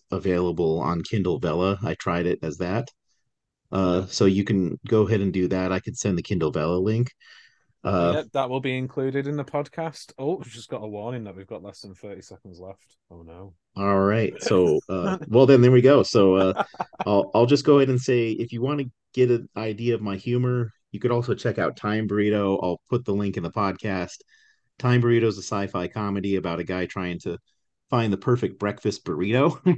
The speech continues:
Speaker 1: <laughs> and it's a four-book series. So if you like the first one, <laughs> there's more to read.
Speaker 2: It's got great
Speaker 1: Uh,
Speaker 2: reviews on Amazon as well. Definitely check that out.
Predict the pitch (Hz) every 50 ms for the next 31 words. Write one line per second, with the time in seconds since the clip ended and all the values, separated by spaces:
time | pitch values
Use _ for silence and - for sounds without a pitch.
0 | - 190 185 131 - _ - 113 98 95 92 - 92 - - 104 107 98 90 92
1 | - - - 104 98 104 117 131 139 - - - _ _ _ _ _ _ _ _
2 | - - 95 87 - 98 87 95 104 101 - 98 - 107 107 107 - 127 123 127
3 | 135 127 127 135 123 127 - 120 107 101 101 117 117 123 135 139 120 98 98 92
4 | 95 92 104 131 147 - _ _ _ _ _ _ - - - 135 120 - 95 90
5 | 90 85 85 95 92 113 117 117 104 110 104 104 107 104 101 90 101 98 95 92
6 | 90 104 98 92 87 104 101 - - 110 98 92 - - 113 101 85 - 107 87
7 | 98 98 92 90